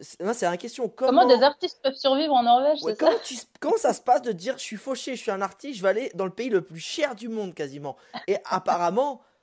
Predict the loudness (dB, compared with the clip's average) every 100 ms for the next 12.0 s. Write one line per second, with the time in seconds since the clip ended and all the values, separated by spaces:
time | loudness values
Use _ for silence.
0 | _ _ -16 0 0 0 -2 -2 -2 0
1 | -2 -2 -12 -14 -12 -12 -8 -6 -6 -8
2 | -10 _ _ _ _ -4 -4 -2 -8 -8
3 | -8 -10 -12 -20 _ _ _ _ _ _
4 | _ -20 -2 2 4 4 4 2 2 2
5 | 2 2 -4 -4 -4 -8 -6 -4 -2 2
6 | 4 4 2 -2 -2 -2 2 2 4 4
7 | 4 2 0 0 4 6 4 2 -4 -4
8 | -2 0 2 0 0 2 6 6 4 -4
9 | 0 2 2 2 0 0 -6 -2 0 -2
10 | -6 -10 -10 -10 -14 -20 -18 -14 -12 -10
11 | -10 -14 -14 _ -4 2 4 4 2